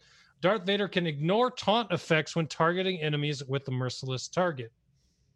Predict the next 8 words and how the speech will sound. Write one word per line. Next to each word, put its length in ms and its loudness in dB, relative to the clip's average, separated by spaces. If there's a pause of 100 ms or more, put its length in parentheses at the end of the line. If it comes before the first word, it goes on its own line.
(1000)
While 220 4
Merciless, 600 -2 (540)
Darth 240 4
Vader 260 4
is 120 -2
immune 360 4
to 80 -2
fear 540 2